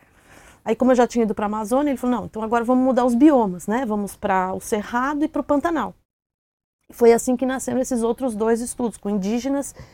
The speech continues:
e quilombolas. Então, a ideia era essa, era buscar medicame-, novos medicamentos pra psiquiatria a partir desses conhecimentos,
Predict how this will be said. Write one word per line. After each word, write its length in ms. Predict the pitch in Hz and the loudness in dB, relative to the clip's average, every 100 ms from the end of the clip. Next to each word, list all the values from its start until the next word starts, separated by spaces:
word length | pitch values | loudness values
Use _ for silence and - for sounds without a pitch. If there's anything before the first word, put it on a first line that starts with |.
| _ - _ | _ -20 _
e 60 | 254 | -4
quilombolas. 720 | - 254 285 185 165 175 180 | 0 0 0 -4 -6 -6 -2
Então, 400 | 226 262 254 254 _ _ | 0 2 2 0 _ _
a 120 | 220 | -2
ideia 600 | 214 185 214 220 262 302 - _ _ | -2 2 4 4 0 -4 -12 _ _
era 240 | 254 269 | 0 0
essa, 340 | 156 - - - | -2 -8 -16 -16
era 160 | 190 190 | -6 -6
buscar 460 | 185 - - 170 - | -4 -8 -6 -8 -8
medicame-, 560 | 190 190 - 214 190 185 | -4 -4 -4 -6 -6 -6
novos 600 | 180 185 196 233 311 311 | -6 0 6 6 6 2
medicamentos 560 | 233 214 - 202 202 - | -2 -4 -6 -6 -8 -8
pra 120 | 196 | -10
psiquiatria 880 | - - - 196 - 196 240 302 330 _ _ _ _ | -10 -16 -10 -10 -4 0 2 2 -2 _ _ _ _
a 80 | 190 | -6
partir 520 | - 220 - 262 277 | -2 -2 0 0 2
desses 420 | 233 240 254 247 | 2 2 2 -4
conhecimentos, 960 | - 247 247 - 220 214 233 - - | -6 -4 -4 -4 -6 -6 -10 -14 -18